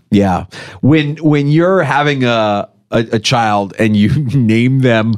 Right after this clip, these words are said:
with the inten-, intention of them being an athlete as they grow, I mean, like, that's the name you get. Easton Stick is m-, one of my favorites, right? Like, when you hear <laughs> Easton Stick, it's like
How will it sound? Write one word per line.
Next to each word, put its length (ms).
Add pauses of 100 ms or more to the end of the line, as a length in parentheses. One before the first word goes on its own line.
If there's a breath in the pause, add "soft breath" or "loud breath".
(360 loud breath)
with 380
the 180
inten-, 500
intention 640
of 140
them 240
being 400 (400 loud breath)
an 180
athlete 580 (320 soft breath)
as 180
they 140
grow, 240
I 60
mean, 160
like, 180
that's 300
the 100
name 260
you 120
get. 360
Easton 440
Stick 480
is 160
m-, 140
one 120
of 80
my 120
favorites, 540
right? 220
Like, 160
when 140
you 100
hear 200
<laughs> 100
Easton 440
Stick, 400
it's 140
like 240